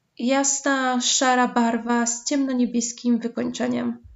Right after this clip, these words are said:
Cztery piętra, balkony z doniczkami, z kwiatami lub rowerami. Nic szczególnego. Nie jestem tu jednak, by podziwiać miejską architekturę.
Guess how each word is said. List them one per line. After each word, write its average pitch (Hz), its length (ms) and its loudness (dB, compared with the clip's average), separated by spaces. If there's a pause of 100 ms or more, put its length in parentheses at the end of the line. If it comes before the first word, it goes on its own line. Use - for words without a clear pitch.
(720)
Cztery 320 420 4
piętra, 240 640 2
balkony 247 580 0
z - 80 -4
doniczkami, 247 680 0
z 254 80 -6
kwiatami 262 540 -2
lub 233 180 0
rowerami. 226 680 0 (720)
Nic 330 300 2
szczególnego. 247 880 2 (840)
Nie 294 260 4
jestem 302 400 2
tu 247 60 0
jednak, 254 380 0
by 247 120 -2
podziwiać 247 640 0
miejską 240 380 2
architekturę. 233 680 -2